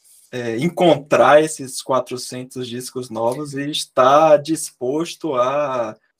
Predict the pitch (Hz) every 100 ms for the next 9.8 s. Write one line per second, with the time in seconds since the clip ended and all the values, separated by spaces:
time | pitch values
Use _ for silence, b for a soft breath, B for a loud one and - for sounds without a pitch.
0 | _ 127 147 160 - 139 180 156 120 120
1 | 120 117 120 - _ 120 123 - - 139
2 | - 160 135 143 170 170 165 165 165 160
3 | 160 - 147 147 120 135 147 143 120 113
4 | - _ _ _ _ 127 113 - 110 -
5 | 127 143 113 117 113 113 110 - 120 -
6 | - 170 - _ _ _ - 120 113 117
7 | 123 110 120 127 - 123 113 - - -
8 | - 117 120 117 117 110 120 107 107 110
9 | 135 139 131 123 113 110 107 -